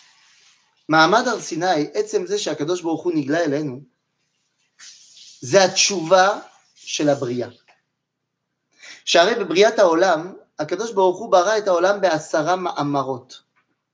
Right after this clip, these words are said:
כך מובא במשנה מסכת אבות בפרק חמישים, משנה א', שבעשרה מאמרות נברא העולם. עכשיו אני שואל אתכם,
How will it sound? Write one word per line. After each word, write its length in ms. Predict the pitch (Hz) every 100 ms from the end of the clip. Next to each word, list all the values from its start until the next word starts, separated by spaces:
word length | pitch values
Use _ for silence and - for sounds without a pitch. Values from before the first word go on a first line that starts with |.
| _ _ _ _ _ _ _ _ _ _
כך 120 | 202
מובא 220 | 208 208 220
במשנה 340 | 185 160 196
מסכת 360 | 165 165 160 156
אבות 280 | 139 175
בפרק 260 | 139 139 139
חמישים, 460 | 139 131 170 156 127
משנה 300 | - 131 170
א', 100 | 151 - _ _ _ - - - - -
שבעשרה 720 | - 196 208 185 - 202 294
מאמרות 520 | 311 269 240 220 254 247
נברא 280 | 214 180 196
העולם. 500 | 190 175 156 123 120 _ _ _ _ _ _ _ _ _ _
עכשיו 160 | - 220
אני 100 | 214
שואל 240 | 220 226
אתכם, 300 | - 160 139